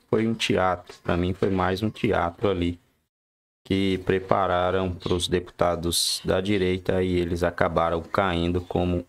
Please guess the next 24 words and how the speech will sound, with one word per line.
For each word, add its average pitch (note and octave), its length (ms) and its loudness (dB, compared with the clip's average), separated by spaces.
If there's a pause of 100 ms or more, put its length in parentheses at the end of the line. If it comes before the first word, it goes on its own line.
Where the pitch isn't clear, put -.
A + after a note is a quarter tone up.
(100)
um F#2+ 160 0
pato. - 640 -4 (800)
Até - 320 0
porque F#2+ 600 -2
foi G#2 200 0
montado G2 640 0
um G#2 80 0
time, A#2+ 460 0
né? G2 240 0
Como G2+ 260 0
bem G2+ 260 0
diz F#2+ 280 0
o G2 60 -2
Serrão, F2+ 540 0 (200)
o F2+ 80 -2
meio-campo F#2+ 680 0
deles F#2 500 0 (640)
muito G2+ 500 0
forte. - 760 -2 (320)
É G2 40 0
muita A2 440 0
risadinha, G2 720 0
muito F#2+ 320 0
deboche, F2+ 1000 0